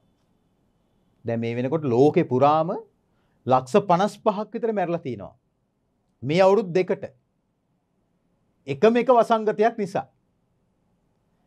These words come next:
ඒතර අනිත් ලෙඩ රෝග වලින් මැරිච්ච ඒවා ගැන කතාවක් නෑනේ. රියානුතුරු වෙලා, සතා සර්පයා දෂ්ට කරලා, ත්‍රස්තවාදී ප්‍රහාර නිසා, දීවැඩියාව නිසා විවිධ නේ සුව කළ, ඒ කියන්නේ මේ බෝ නොවන රෝග නිසා,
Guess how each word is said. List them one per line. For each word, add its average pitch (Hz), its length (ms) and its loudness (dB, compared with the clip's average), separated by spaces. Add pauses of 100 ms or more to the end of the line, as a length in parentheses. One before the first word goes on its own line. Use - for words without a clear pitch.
(200)
ඒතර 156 160 4
අනිත් 139 280 -2 (240)
ලෙඩ 139 200 -2
රෝග 165 280 4
වලින් 170 160 2
මැරිච්ච 160 340 0
ඒවා 170 180 4
ගැන 170 120 -4
කතාවක් 151 440 2
නෑනේ. 165 420 -6
රියානුතුරු 123 440 0
වෙලා, 151 300 0 (1160)
සතා 139 240 2
සර්පයා 135 360 0
දෂ්ට 139 320 0
කරලා, 151 320 -2
ත්‍රස්තවාදී 139 640 0
ප්‍රහාර 156 320 2
නිසා, 151 320 -8 (760)
දීවැඩියාව 139 640 2
නිසා 151 280 0
විවිධ 127 420 -2
නේ 131 300 -6
සුව 135 280 -2
කළ, 143 180 2 (420)
ඒ 113 120 -18
කියන්නේ 110 240 -4
මේ 92 420 -12 (280)
බෝ 143 260 2
නොවන 139 360 -2
රෝග 170 280 4
නිසා, 165 340 0